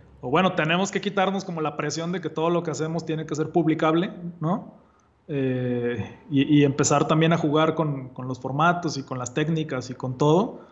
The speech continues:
em, porque pues ahí está el aprendizaje, cabrón. Si no, si no pasas por ese, por ese aprendizaje, pues está, está bien difícil, ¿no? Está bien autoexigente pensar que del, de la nada vas a sacar un producto publicable,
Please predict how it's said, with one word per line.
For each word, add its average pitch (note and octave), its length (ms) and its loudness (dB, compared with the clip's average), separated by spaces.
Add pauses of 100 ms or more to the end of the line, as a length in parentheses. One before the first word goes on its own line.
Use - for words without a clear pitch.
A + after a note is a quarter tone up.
(380)
em, A#2 500 -4 (320)
porque B2+ 240 0
pues A2+ 120 0
ahí D3 60 6
está D3+ 140 4
el G3 60 6
aprendizaje, E3+ 500 0
cabrón. E3 240 -6
Si D#3+ 100 -4
no, E3+ 320 0
si D#3 140 0
no F3 160 2
pasas G3 220 2
por F3+ 180 0
ese, E3 640 -2 (800)
por C#3 140 -4
ese D3+ 100 0
aprendizaje, D#3 520 -2
pues D3 180 -8
está, C#3+ 420 0
está D3 180 -2
bien D#3+ 200 4
difícil, E3+ 480 2
¿no? E3 180 0
Está D#3+ 160 0
bien F3 220 4
autoexigente F3+ 920 0 (540)
pensar D3+ 480 0
que E3 120 0
del, C#3 440 0
de C#3 80 -4
la C#3+ 140 -2
nada F3 320 6
vas D#3+ 180 2
a - 20 -6
sacar D3 300 -4
un D3+ 100 -2
producto D3+ 840 0
publicable, D#3+ 720 2